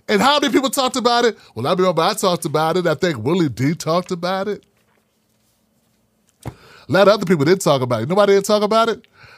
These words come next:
They wanna go on the Bill Maher show. 'Cause Bill Maher is good for business. Now, he's not good for black people,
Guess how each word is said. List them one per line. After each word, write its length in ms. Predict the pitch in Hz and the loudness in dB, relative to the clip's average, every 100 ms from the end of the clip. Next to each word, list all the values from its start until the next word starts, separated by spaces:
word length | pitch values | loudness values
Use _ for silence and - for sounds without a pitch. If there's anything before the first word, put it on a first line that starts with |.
| - | -4
They 100 | 180 | -2
wanna 200 | 233 147 | 0 0
go 120 | 135 | -2
on 80 | 160 | -2
the 80 | 143 | 0
Bill 220 | 131 170 | 0 2
Maher 200 | 185 190 | 2 0
show. 520 | - 302 302 - - _ _ _ _ _ _ _ _ _ _ _ _ _ _ _ _ _ _ _ _ _ _ _ _ _ _ | 0 -2 -2 -2 -8 _ _ _ _ _ _ _ _ _ _ _ _ _ _ _ _ _ _ _ _ _ _ _ _ _ _
'Cause 180 | 254 151 | -4 0
Bill 220 | 147 190 | 2 2
Maher 280 | 208 277 226 | 2 2 2
is 120 | - | 0
good 220 | - 185 | 2 4
for 80 | - | 6
business. 720 | - 466 - 143 104 - - _ _ _ _ - - | 6 6 4 -2 -4 -6 -10 _ _ _ _ -6 2
Now, 120 | 277 | 4
he's 160 | 330 | 4
not 180 | 320 269 | 2 0
good 140 | 180 277 | 0 2
for 120 | 202 | 2
black 320 | 160 247 220 | 2 0 0
people, 300 | 208 151 139 | -2 -2 -6